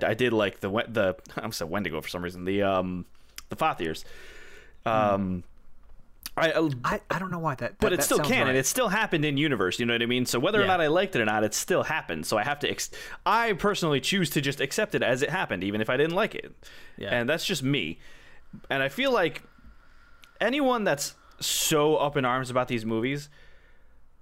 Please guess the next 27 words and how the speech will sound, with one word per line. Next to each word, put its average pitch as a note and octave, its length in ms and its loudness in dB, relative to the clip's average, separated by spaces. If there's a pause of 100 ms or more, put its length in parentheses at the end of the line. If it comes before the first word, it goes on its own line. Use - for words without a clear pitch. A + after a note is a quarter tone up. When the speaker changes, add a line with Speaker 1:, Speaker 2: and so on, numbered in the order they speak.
(460)
Speaker 1:
I C4 140 2
understand A#3 400 0
criticism. G#2+ 560 -2
Th-, A#2 200 2
like, C#3+ 140 0
trust A#3 220 0
me, E3+ 100 2
I A#2 80 2
get C#3+ 260 0
it. - 180 -2
Like, G2+ 260 -2
I'm, F#3 440 0 (240)
I A3+ 160 2
love E3 340 0
the E3 60 2
prequels, A#2+ 680 0
<laughs> - 40 -16
but C#3+ 460 0
I D3 200 4
am D3 160 2
still F3 280 2
a C#3+ 40 4
big D3+ 280 0
critic F3+ 500 0
of A#2+ 200 2
the A#2 100 -2
prequels. F#2 540 -2